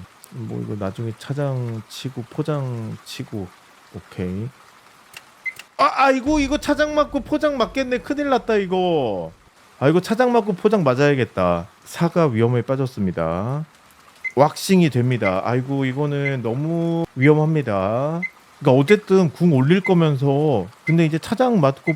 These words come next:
포장을 맞는다는 거지. 포장을 맞고 여기를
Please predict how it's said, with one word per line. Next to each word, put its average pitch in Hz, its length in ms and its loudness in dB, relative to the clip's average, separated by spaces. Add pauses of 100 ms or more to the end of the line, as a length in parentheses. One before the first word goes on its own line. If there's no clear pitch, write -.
포장을 220 320 2
맞는다는 135 580 -2
거지. 113 600 -4 (220)
포장을 214 340 2
맞고 117 320 0
여기를 113 560 0